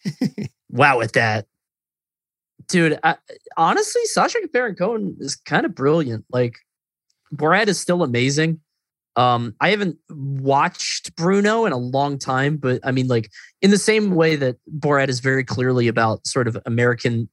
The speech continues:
Speaker 2: xenophobia at the time, I feel
Speaker 1: Yeah.
Speaker 2: like Bruno is about, there was a lot of homophobia at that moment. Um,
Speaker 1: Yeah, absolutely.
Speaker 2: I'm sure it was like that the whole time, but it, it felt like it was sort of flaring up. Maybe that was around the time of, like,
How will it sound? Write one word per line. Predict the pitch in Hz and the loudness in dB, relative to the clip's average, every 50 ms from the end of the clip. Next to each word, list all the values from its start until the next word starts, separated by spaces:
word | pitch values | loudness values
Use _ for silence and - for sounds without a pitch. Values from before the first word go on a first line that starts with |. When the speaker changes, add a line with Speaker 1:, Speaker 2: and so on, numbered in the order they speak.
| _ - | _ -4
Speaker 2:
xenophobia | 135 135 139 135 123 117 - - 120 123 123 131 135 131 | 0 2 2 2 2 0 2 2 2 2 2 2 2 2
at | 123 - | 2 -2
the | 120 | -4
time, | - - 117 117 120 123 135 - _ _ _ _ _ _ _ _ _ _ - | -2 0 0 0 0 -2 -4 -6 _ _ _ _ _ _ _ _ _ _ -2
I | 127 135 | 0 2
feel | 139 160 160 | 2 4 4
Speaker 1:
Yeah. | 147 | 4
Speaker 2:
like | 139 127 123 123 - | 2 2 0 -2 -2
Bruno | 127 139 151 156 160 151 147 139 | -2 0 0 2 2 2 2 0
is | 135 127 | 0 -2
about, | 135 123 131 127 123 123 120 113 - | -2 -2 0 0 2 0 -2 -4 -4
there | 147 156 190 | -2 0 0
was | 202 170 139 | 0 0 0
a | 135 | -2
lot | 117 110 113 131 160 160 | -2 0 0 0 0 0
of | - - | -2 -2
homophobia | - 139 175 180 123 117 - 123 117 110 113 110 107 101 101 110 - - | -2 0 0 0 -2 -2 0 0 0 0 0 -2 -2 -2 -2 -4 -4 -6
at | 131 - | -4 -2
that | - 120 135 120 | 0 0 0 0
moment. | - 107 104 98 98 95 - _ _ _ _ _ _ _ _ _ - | -2 -6 -6 -4 -6 -8 -10 _ _ _ _ _ _ _ _ _ -2
Um, | - 110 107 104 101 | 0 2 2 2 2
Speaker 1:
Yeah, | 107 107 90 | 2 0 0
absolutely. | 69 69 90 95 - - 98 95 101 104 104 73 78 80 82 - - | -2 -2 -6 -8 -8 -6 -4 -2 -2 -2 -2 -2 -4 -4 -2 0 2
Speaker 2:
I'm | 165 196 | 2 4
sure | 185 - 233 208 | 4 4 2 2
it | 180 156 | 2 0
was | 156 139 127 | -2 0 0
like | 139 135 131 - | 0 0 0 0
that | 131 120 113 110 - | 0 -2 -2 -2 -4
the | 113 110 | -2 0
whole | 127 170 - | 0 0 0
time, | - - 123 113 110 107 | 0 -2 -2 -2 -2 -2
but | 107 117 110 | -2 -2 -2
it, | 113 107 - - | -2 -2 -4 -4
it | 135 120 | -6 -2
felt | - - 160 156 | 0 0 0 0
like | 139 127 - 143 | 0 -2 -2 -2
it | 131 | -4
was | 135 120 - | -4 -4 -4
sort | - - 143 135 127 | -2 0 0 0 0
of | 117 - | -2 -4
flaring | - 131 135 135 135 135 131 127 120 | -2 -2 0 2 2 2 2 2 2
up. | 127 135 135 - | 2 0 0 0
Maybe | 147 131 139 156 | -2 0 0 2
that | 147 143 143 | 2 2 2
was | 143 135 131 | 0 0 0
around | 135 131 127 120 | 0 0 0 -2
the | 113 | -4
time | - - 123 120 123 131 131 | -2 0 0 0 0 0 0
of, | 123 117 - | -2 -2 0
like, | 120 117 110 107 104 | 0 0 0 0 -2